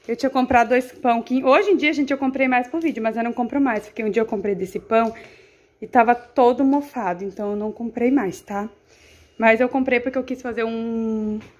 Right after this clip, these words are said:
um vídeo bem parecido, sabe, com aquele lá, com as mesmas coisas. E aí eu comprei as bolachinhas, né? Ó, tinha comprado três dessa daqui naquele vídeo, uma tortinha.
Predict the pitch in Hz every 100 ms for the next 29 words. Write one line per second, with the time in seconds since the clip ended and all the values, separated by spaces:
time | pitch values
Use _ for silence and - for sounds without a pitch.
0 | _ _ _ 226 240 262 247 269 311 381
1 | 370 370 - 247 - 254 214 214 208 214
2 | 202 226 233 226 220 185 220 269 294 285
3 | 262 233 220 220 - 208 208 202 196 185
4 | 180 _ _ _ _ - - - _ 214
5 | 202 202 202 208 208 208 202 208 208 233
6 | 220 226 220 214 269 294 294 - 359 466
7 | 285 311 - - _ _ _ _ - -
8 | - _ _ _ - 190 180 175 _ _
9 | _ _ _ _ _ _ - - - -
10 | 226 226 214 214 220 - 226 214 214 214
11 | 214 208 208 277 339 330 247 220 202 302
12 | 370 302 277 262 254 226 220 - 254 294
13 | 403